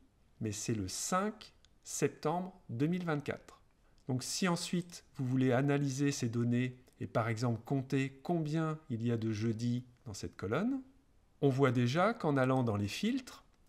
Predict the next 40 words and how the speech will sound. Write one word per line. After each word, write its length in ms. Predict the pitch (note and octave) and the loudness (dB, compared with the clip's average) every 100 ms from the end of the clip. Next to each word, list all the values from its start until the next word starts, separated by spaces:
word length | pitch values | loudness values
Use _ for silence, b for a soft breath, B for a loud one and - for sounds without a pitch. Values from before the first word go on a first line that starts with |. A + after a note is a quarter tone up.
| - C3 | -8 -2
il 100 | A#2+ | 0
n'y 120 | A2+ | 0
a 60 | |
pas 340 | A2 F3+ A3 A#3+ - _ - | 0 0 0 -4 -14 _ -2
les 80 | B2+ | 0
jours 180 | B2+ F#3+ | 0 -2
de 60 | |
la 60 | F#3+ | -2
semaine, 360 | - D3 G2+ - - _ | -2 -2 -2 -6 -16 _
mais 180 | A2+ A#2 | -2 0
il 100 | G#2 | 2
y 80 | B2+ | 0
a 60 | |
vraiment 460 | C3+ A2 A2 F3+ G#3+ | 0 -2 0 -2 -2
les 160 | D3 E3+ | 0 2
dates. 460 | C#3 G#2 - - - _ _ _ _ _ - | 2 -2 -6 -20 -20 _ _ _ _ _ -6
Ensuite, 680 | B2+ - F#3 A#3+ B3 - - _ _ - | -6 -4 -2 -2 -4 -14 -20 _ _ -12
si 200 | - C#3 | -2 0
je 100 | B2 | 4
veux 120 | C3+ | 4
utiliser 760 | C3 C3+ C3 B2 C3 C3+ C3 - - - | 4 2 0 2 4 2 0 -6 -20 -10
une 140 | C3 A#2 | -4 -2
fonction 460 | - C3 B2+ C#3 | 0 0 2 0
comme 200 | C3 A2+ | 2 0
N 160 | G#2+ G#2+ | 2 2
B 100 | A#2 | 0
C, 340 | A#2+ - A3 A#3+ | 0 -2 0 0
donc 180 | A#2+ | -4
pour 200 | - A#2 | -2 2
aller 180 | A#2+ A2+ - | 2 2 -2
compter 540 | - E3+ D#3+ - D#3+ D3 | 0 2 0 0 0 2
dans 140 | B2 | 0
une 120 | B2 | 0
colonne 460 | A#2+ C3 C3 B2+ G2+ | 0 2 2 2 0
si 340 | - - D#3+ | -4 -4 -6
ça 180 | D3 B2+ | -2 0
vérifie 600 | A#2 A#2 A#2 - B2 B2+ - | 2 0 -2 -2 -4 -4 -6
un 80 | A2 | -6
certain 320 | G#2 - F#2+ | -6 -4 -4
critère, 480 | - G2+ D#3 G3 | -4 0 2 4